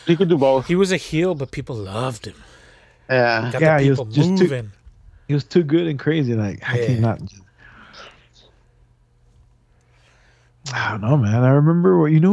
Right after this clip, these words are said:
Speaker 3: who came. I remember as a kid, Earthquake. I didn't like Earthquake, but I thought he was just, I don't know.
Speaker 2: Uh.
Speaker 3: He was a fat guy. <laughs>
Speaker 2: Mm.
Speaker 3: You remember Earthquake?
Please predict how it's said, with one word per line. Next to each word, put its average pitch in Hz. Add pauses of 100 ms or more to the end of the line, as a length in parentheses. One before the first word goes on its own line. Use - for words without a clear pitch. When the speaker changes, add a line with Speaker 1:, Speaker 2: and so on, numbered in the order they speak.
Speaker 3:
who 190
came. 165
I 127
remember 127 (800)
as 117
a 117
kid, 117
Earthquake. 107
I 101
didn't 120
like 117
Earthquake, 101
but 95
I 95
thought 98
he 101
was 101
just, 98 (920)
I 101
don't 98
know. 104 (120)
Speaker 2:
Uh. 78 (840)
Speaker 3:
He 139
was 123
a 123
fat 147
guy. 95
<laughs> - (1600)
Speaker 2:
Mm. 156
Speaker 3:
You 147
remember 185
Earthquake? 196